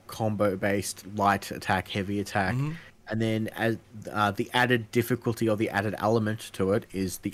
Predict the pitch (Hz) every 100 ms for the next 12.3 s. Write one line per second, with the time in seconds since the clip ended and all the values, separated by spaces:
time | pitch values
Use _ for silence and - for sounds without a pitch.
0 | 90 101 104 98 98 107 - 92 87 -
1 | 87 92 113 160 - 85 - 101 98 101
2 | 110 - 107 101 98 101 98 92 - -
3 | _ _ _ _ _ _ 110 - 110 104
4 | 85 95 95 98 131 113 110 101 113 110
5 | - 117 98 90 - 123 113 - - -
6 | - - 110 117 104 92 90 90 98 90
7 | 92 - 110 110 104 101 90 73 92 85
8 | - - 87 76 - 71 69 - 87 -
9 | 95 - 98 90 82 - 85 82 85 92
10 | 82 - - - - 90 110 113 104 104
11 | - 95 90 95 87 95 90 76 85 85
12 | 78 71